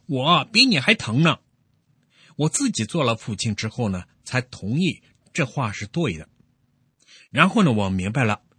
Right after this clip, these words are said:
当神管教我们的时候，是为了我们的好处，是为了我们的益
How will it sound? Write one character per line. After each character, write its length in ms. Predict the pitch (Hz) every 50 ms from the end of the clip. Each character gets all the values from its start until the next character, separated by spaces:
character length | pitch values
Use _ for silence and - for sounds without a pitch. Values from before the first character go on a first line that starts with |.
| _ _ - _ -
当 260 | 175 170 170 170 151 -
神 360 | - - - 127 117 143 175
管 280 | 180 - 117 95 90 95
教 180 | - 170 165
我 200 | 143 113 95 85
们 140 | 82 76 82 95
的 120 | 117 117
时 140 | 107 - -
候， 240 | - 151 143 - _ _ - - - -
是 220 | - - 143 156 - -
为 160 | 220 226 196
了 100 | 147 120
我 160 | 98 85 85
们 140 | 87 104 123
的 80 | 147 180
好 360 | - - - 95 80 78 80
处， 340 | - - - 185 170 147 - - -
是 140 | - - 139
为 260 | 127 135 151 151 127
了 180 | 104 101 98 95
我 220 | 85 92 90 78
们 160 | 71 76 85
的 100 | 87 104
益 200 | 110 123 160 139